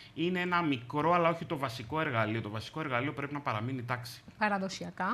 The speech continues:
Speaker 1: Παραδοσιακά,
Speaker 2: ο μαθητής
Speaker 1: η,
Speaker 2: και ο δάσκαλος.
Speaker 1: η, το, το αμφιθέατρο, αν το θέλουμε, στα πανεπιστήμια, και αντίστοιχα η τάξη, πραγμα-, ο, η τάξη πολύ περισσότερο στα, στην κατώτερη βαθμίδα, που μέσω της κοινωνικοποίησης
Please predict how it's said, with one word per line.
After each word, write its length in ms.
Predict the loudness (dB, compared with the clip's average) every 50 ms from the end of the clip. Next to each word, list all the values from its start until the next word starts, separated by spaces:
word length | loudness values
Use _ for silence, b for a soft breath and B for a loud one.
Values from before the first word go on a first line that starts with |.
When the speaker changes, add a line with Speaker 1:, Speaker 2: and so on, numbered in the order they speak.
| -2 0
Speaker 1:
Παραδοσιακά, 640 | 2 4 4 4 4 2 0 2 4 4 6 6 6
Speaker 2:
ο 20 |
μαθητής 260 | 6 6 6 2 0
Speaker 1:
η, 40 | 0
Speaker 2:
και 80 | -2 -2
ο 60 | 0
δάσκαλος. 480 | 0 -2 -2 -4 -4 -6 -4 -2 -2 -2
Speaker 1:
η, 40 |
το, 200 | 0 0 -2 -2
το 360 | -2 -4 -4 -4 -2 -2 -2 -2
αμφιθέατρο, 600 | -2 -2 -4 -4 0 6 6 6 6 6 4 2
αν 100 | 2 2
το 100 | 0 -2
θέλουμε, 300 | -2 0 0 2 2 0
στα 120 | 0 0
πανεπιστήμια, 600 | 0 0 2 0 0 -2 -4 -8 -6 -6 -6 -6
και 120 | -2 -2 -2
αντίστοιχα 440 | 0 0 -2 -2 -4 -6 -4 -4 -4
η 60 | -2 4
τάξη, 500 | 4 4 4 4 -2 -6 -6 -6 -6 -8 B B B B B B B 2
πραγμα-, 240 | 2 2 4 4
ο, 180 | 4 2 2 2 0
η 200 | -6 -4 -4 2
τάξη 300 | 4 4 4 4 0 -4
πολύ 220 | 0 2 2 4 4
περισσότερο 580 | 6 4 4 4 2 0 2 2 4 2 2
στα, 500 | 2 2 4 4 4 6 4 0 -4 -6 -12 B B B B
στην 180 | -8 -6 2 4
κατώτερη 400 | 4 6 6 4 2 2 2 4
βαθμίδα, 500 | 4 4 2 2 0 -2 0 0 0 -2
που 140 | -2 -8 -12 -12 -20 -18 -14 -12 -10 -6 -6 -2
μέσω 280 | 0 0 0 0 -2 -4
της 120 | -8 -8
κοινωνικοποίησης 1080 | -6 -2 -2 0 0 0 0 0 -2 -2 0 0 0 0 0 -2 -4 -6 -6 -6 -10